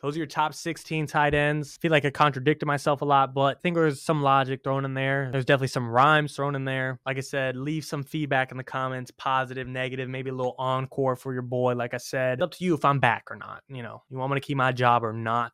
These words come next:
But before I do go, I need you to do one of these three things for me. One of three, you pick. I don't care. Option number one,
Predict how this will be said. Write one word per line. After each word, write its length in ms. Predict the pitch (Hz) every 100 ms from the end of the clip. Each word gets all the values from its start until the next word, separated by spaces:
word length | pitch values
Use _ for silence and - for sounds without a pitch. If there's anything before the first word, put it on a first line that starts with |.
| -
But 360 | 139 135 -
before 380 | 143 135 156 147
I 80 | 139
do 260 | 139 143 139
go, 220 | 139 135
I 80 | 135
need 200 | 139 131
you 60 |
to 80 | 127
do 160 | 135 131
one 180 | 127
of 100 | 127
these 200 | 123 123
three 160 | - 127
things 300 | - 123 113
for 200 | 131 123
me. 140 | 123
One 240 | 123 120 143
of 80 | 160
three, 280 | 151 143
you 220 | 139 127 143
pick. 360 | 139 135 -
I 80 | 113
don't 140 | 139
care. 280 | 156 139 135
Option 260 | 143 147 160
number 180 | 151 151
one, 380 | 151 156 170